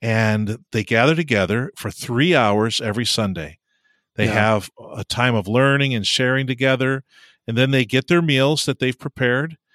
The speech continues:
Speaker 1: They bring them to the table in front of the laptop,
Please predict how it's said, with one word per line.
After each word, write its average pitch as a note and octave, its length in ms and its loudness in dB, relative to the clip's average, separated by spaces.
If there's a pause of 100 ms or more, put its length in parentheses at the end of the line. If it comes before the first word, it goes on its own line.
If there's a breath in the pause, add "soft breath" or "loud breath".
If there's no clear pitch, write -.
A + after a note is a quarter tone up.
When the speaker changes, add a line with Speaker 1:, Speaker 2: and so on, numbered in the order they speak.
(240)
Speaker 1:
They B2 160 2
bring B2 320 2
them D#3 220 4
to D#3 100 -6
the E3 80 0
table D3 420 2
in D3+ 60 0
front C3+ 260 0
of C#3+ 80 0
the D#3 80 0
laptop, C3+ 640 0